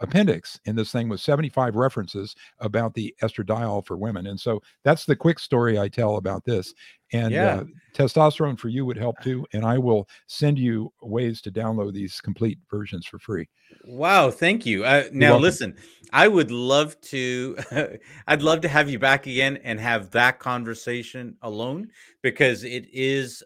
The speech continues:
Speaker 2: I think that's, that's a great conversation in and of itself. Um, you know, as we're aging, I literally was on a conversation maybe,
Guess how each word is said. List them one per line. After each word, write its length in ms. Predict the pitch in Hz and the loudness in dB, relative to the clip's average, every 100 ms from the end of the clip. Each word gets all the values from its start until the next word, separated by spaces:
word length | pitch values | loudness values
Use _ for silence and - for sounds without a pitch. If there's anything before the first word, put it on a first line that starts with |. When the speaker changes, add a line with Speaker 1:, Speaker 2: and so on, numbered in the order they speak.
| - | -12
Speaker 2:
I 120 | 113 | -8
think 180 | 151 120 | -6 -2
that's, 400 | 131 - - - _ _ - | -4 -4 -18 -20 _ _ -4
that's 180 | 135 | -2
a 100 | 156 | 0
great 300 | 110 107 131 | -2 0 0
conversation 640 | 127 127 110 - 120 - 107 | 0 -4 -6 -8 -8 -4 -4
in 100 | 123 | -2
and 120 | 110 | -2
of 120 | 107 | -4
itself. 560 | 92 - 131 117 92 _ _ _ - | -6 -4 -2 -2 -6 _ _ _ -6
Um, 640 | 101 98 98 95 92 95 | -2 -2 -2 -4 -6 -10
you 140 | 113 98 | -8 -8
know, 100 | 98 | -4
as 240 | 107 104 | -6 -4
we're 120 | 107 | -4
aging, 600 | 98 113 113 104 98 101 - _ _ _ | -2 -4 -6 -6 -6 -10 -16 _ _ _
I 100 | 120 | -6
literally 640 | 110 117 147 151 151 156 151 | -4 0 0 0 -2 -4 -4
was 260 | 110 113 | -8 -8
on 140 | 123 120 | -8 -8
a 40 | |
conversation 800 | 120 123 110 - 120 117 120 113 | -8 -10 -10 -12 -12 -10 -12 -10
maybe, 480 | 113 120 117 117 113 | -10 -10 -8 -8 -10